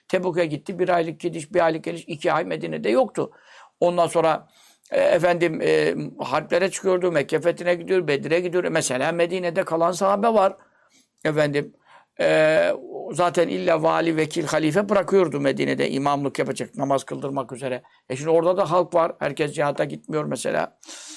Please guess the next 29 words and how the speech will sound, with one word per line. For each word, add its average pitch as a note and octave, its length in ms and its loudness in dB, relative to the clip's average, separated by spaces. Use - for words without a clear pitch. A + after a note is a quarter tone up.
Her D3 160 -2
seferinde C#3 580 0
özellikle, C#3 520 -2
e, C#3+ 440 0
Mekke, C3+ 640 -2
e, B3+ 280 -12
şey, C#3+ 240 -4
Bedir D3 340 -2
fethinde D#3 440 -6
falan G3 340 -2
hepsi D3 340 -2
gitmedi. G3+ 500 0
Ancak D#3 300 -2
üç D3+ 120 -12
yüz F3+ 100 -6
on A3 100 2
üç G#3+ 120 -6
kişi F#3 260 -4
gittiler. D3+ 380 -4
Hoş B2+ 200 -6
üç - 180 -8
yüz - 120 -8
on D#3+ 100 -2
üç - 160 -10
değildi D4 300 -2
sahabenin D#3+ 460 0
tümü. B2 260 -6
Dolayısıyla, E3+ 760 2
e, - 60 0